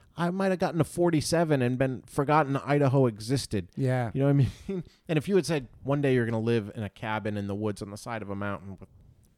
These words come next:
Speaker 1: basically nobody around," I'd be like, "You're literally crazy."
Speaker 2: Yeah.
Speaker 1: But now,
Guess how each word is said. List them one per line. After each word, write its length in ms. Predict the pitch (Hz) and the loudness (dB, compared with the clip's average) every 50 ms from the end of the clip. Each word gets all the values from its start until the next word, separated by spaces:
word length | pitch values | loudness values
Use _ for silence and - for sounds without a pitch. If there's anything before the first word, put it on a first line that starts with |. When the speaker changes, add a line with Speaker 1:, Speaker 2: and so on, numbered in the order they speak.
| _ _ | _ _
Speaker 1:
basically 400 | 120 120 - - 110 - 107 107 | -4 -4 -4 -6 -6 -6 -6 -4
nobody 320 | 107 110 110 110 104 101 | -4 -2 -4 -4 -4 -4
around," 300 | 101 107 110 107 101 98 | -6 -6 -6 -6 -8 -8
I'd 120 | 92 - - | -10 -10 -10
be 100 | 131 123 | -10 -10
like, 240 | 123 120 120 - _ _ _ _ _ _ _ _ | -10 -10 -12 -14 _ _ _ _ _ _ _ _
"You're 160 | 127 131 135 127 | -14 -12 -12 -12
literally 500 | 127 135 139 131 123 120 113 113 110 - _ | -12 -12 -10 -8 -8 -6 -8 -8 -10 -12 _
crazy." 540 | - - - 101 101 104 104 101 98 123 127 | -20 -14 -8 -4 -2 -2 -2 -2 -2 -2 -2
Speaker 2:
Yeah. 200 | 123 117 107 95 - _ _ _ _ _ _ _ _ _ | -2 -2 -4 -8 -12 _ _ _ _ _ _ _ _ _
Speaker 1:
But 120 | 98 - | -12 -6
now, 360 | 110 120 123 127 127 123 110 | -2 0 2 2 2 2 0